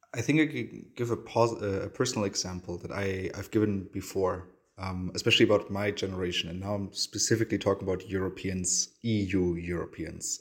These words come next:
uh, because the example I gave you was about the Schengen Agreement. You know, the free movement of people within the European Union, and the fact that if I have to show my passport, if I cross from Germany to France, I'm offended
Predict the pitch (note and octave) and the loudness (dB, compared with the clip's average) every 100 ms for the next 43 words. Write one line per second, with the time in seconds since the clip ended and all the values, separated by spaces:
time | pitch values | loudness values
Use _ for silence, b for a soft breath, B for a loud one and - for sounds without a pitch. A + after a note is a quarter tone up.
0 | - E2+ F2 F#2 F#2 G#2+ G2+ A2+ A2 G#2+ | -10 -10 -6 -4 0 2 4 4 6 6
1 | G2 G2 F#2 - F2+ F2+ F2+ F2+ F#2 - | 4 0 -6 -6 -6 -4 -4 -4 0 2
2 | G#2+ F#2 E2+ D#2+ F2+ D#2+ D2+ - b b | 2 0 -4 -6 -8 -8 -12 -18 b b
3 | b F#2+ G#2+ G#2 - F3+ D3+ C#3 C3 A#2 | b 2 4 6 6 6 6 2 0 0
4 | - - - B2 - G2+ G2 F#2+ G2+ G2 | -2 -4 -6 -2 6 6 6 2 -4 -4
5 | G2+ F#2+ F#2 F2+ F#2 F2 A2+ A2 G#2 - | -4 -4 -4 -4 -6 -2 0 0 -2 -6
6 | B B B B G#2 G#2 - A2 - G#2 | B B B B -4 -2 6 6 6 2
7 | E2+ - G2 G2+ - - G2+ F#2+ F2+ A#2 | 2 -2 -2 -2 -2 0 0 0 0 0
8 | A#2+ - A2+ G#2+ G2 F#2 - G2+ F#2+ - | 0 4 4 4 2 -6 -4 -4 -2 -4
9 | - F#2 F#2 G2+ F#2+ F#2 E2+ - B2 B2 | -4 -6 0 0 0 -4 -4 2 2 2
10 | - F#2 F2 - F#2 F2 - | -2 -2 -2 -2 -4 -4 -8